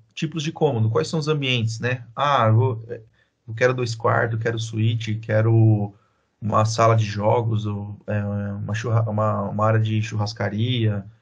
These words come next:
uma piscina, você vai anotar aqui o que, que ele quer, né?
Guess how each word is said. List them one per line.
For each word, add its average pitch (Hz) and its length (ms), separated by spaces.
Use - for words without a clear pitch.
uma 113 120
piscina, 113 540
você 113 220
vai 123 100
anotar 143 300
aqui - 180
o 127 60
que, - 120
que - 140
ele 135 180
quer, 107 300
né? 110 300